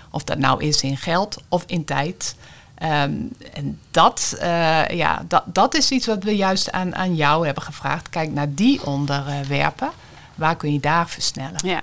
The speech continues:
Speaker 2: dus jullie hebben enerzijds gekeken naar, hè, w-, wat zijn de, de, de doelen die er zijn en wat zijn de behoeftes, wat willen mensen zelf? En anderzijds ook, wat kunnen we dan met zo'n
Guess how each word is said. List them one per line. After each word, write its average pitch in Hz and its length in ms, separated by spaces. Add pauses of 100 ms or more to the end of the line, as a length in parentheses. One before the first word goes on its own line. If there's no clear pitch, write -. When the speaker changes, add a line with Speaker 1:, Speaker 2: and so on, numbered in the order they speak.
Speaker 2:
dus 175 200
jullie 165 160
hebben 175 180
enerzijds 185 520
gekeken 175 380
naar, 170 240 (100)
hè, - 260
w-, 180 280 (120)
wat 170 300
zijn 196 300
de, 190 440 (120)
de, 185 400
de 185 160
doelen 208 300
die 185 180
er 185 100
zijn 185 400
en 180 280
wat 180 160
zijn 190 200
de 190 60
behoeftes, 185 380
wat 175 140
willen 180 160
mensen 180 280
zelf? 175 240
En - 60
anderzijds 180 500
ook, - 100
wat 180 240
kunnen 208 280
we 196 60
dan 185 320 (600)
met 185 280
zo'n 180 380